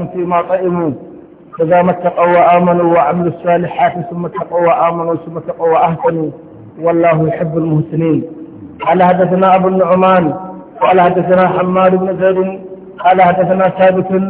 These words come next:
عن أنس رضي الله عنه أن الخمر التي أهرقت، التي أهرقت الكبير. وزادني محمد بن كندي عن أبي النعمان قال: "كنت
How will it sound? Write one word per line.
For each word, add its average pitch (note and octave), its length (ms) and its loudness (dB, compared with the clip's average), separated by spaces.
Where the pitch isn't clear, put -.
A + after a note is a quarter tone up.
عن F#3 200 2
أنس F#3 600 2
رضي F#3 220 4
الله F#3 380 4
عنه F#3 380 2
أن F#3+ 160 2
الخمر F#3+ 520 2
التي F#3+ 520 2
أهرقت، F#3 320 2
التي F#3+ 440 0
أهرقت G3 440 0
الكبير. F#3 640 2
وزادني F#3 760 4
محمد F#3 460 4
بن F#3 300 2
كندي F#3+ 500 0
عن F#3+ 140 2
أبي F#3 240 2
النعمان F#3+ 680 2
قال: F#3+ 320 2
"كنت F#3 400 -4